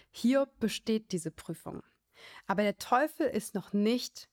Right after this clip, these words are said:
fertig. Und ich finde es so cool, dass der Teufel quasi zu Gott gehen muss,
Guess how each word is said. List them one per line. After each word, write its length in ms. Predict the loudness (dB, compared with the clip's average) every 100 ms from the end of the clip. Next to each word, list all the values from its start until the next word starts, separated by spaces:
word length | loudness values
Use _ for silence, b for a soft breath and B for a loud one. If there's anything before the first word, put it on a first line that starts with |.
| _
fertig. 720 | -14 -4 -4 -4 -12 -14 -20 _ _ _ _ -20 B B B
Und 80 | 2
ich 100 | 4
finde 160 | 2 2
es 220 | 0 2
so 320 | 4 4 2 -10 -2 4
cool, 420 | 6 6 4 0
dass 220 | -2 -2
der 180 | -4 -4
Teufel 520 | 0 2 2 2 -2
quasi 640 | 0 0 2 2 0 0 B B B
zu 240 | -2 -2
Gott 360 | 2 0 0 -4
gehen 300 | 0 2 4
muss, 400 | 4 2 0 -10